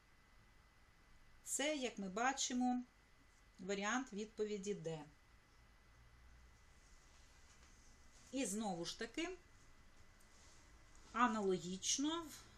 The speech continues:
в двадцять п'ятому завданні ми, е, тридцять три запишемо як три на одинадцять. Отже, тридцять три — це три на одинадцять,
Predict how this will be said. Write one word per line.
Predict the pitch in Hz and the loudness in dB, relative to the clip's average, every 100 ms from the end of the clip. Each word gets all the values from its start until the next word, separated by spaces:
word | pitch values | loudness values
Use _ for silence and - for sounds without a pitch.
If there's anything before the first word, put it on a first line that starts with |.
| - - - | -20 -20 -12
в | |
двадцять | 175 220 208 - - 185 | -4 0 -2 -2 -6 -4
п'ятому | 208 185 - 180 | -4 -4 -4 -8
завданні | 160 170 165 214 269 320 320 320 - - - - - - | -6 -6 -2 2 2 2 -4 -8 -12 -18 -18 -18 -18 -6
ми, | 190 214 | -2 0
е, | 208 196 185 180 - 170 165 165 165 | -2 -2 -4 -6 -10 -8 -6 -6 -2
тридцять | 240 214 - 226 - | -2 0 -2 -2 -2
три | 226 220 | 0 0
запишемо | 170 190 - 196 - 175 170 | 0 -2 0 2 2 -2 -4
як | 170 180 | -4 -6
три | - 208 208 | -2 0 0
на | 165 165 | 0 -4
одинадцять. | 160 165 156 151 151 - 269 330 - - - - - - - - - - - - - - - - - - - - - - - | -2 -2 -4 -8 -10 -4 -2 -2 -6 -20 -20 -20 -20 -20 -20 -20 -20 -20 -20 -20 -20 -20 -20 -20 -20 -20 -20 -20 -20 -20 -4
Отже, | 196 185 - 175 175 160 - - | -2 0 0 0 -2 -6 -12 -14
тридцять | - 196 185 - 175 - | -2 0 0 -2 -4 -2
три — | 208 294 359 - | 0 0 0 -2
це | 190 | -6
три | - - 196 196 175 160 | -6 -4 -2 0 -2 -4
на | 156 170 165 - | -6 -8 -8 -8
одинадцять, | 165 143 147 156 180 240 294 - - 320 | -8 -6 -8 -6 -2 -2 -2 -6 -6 -6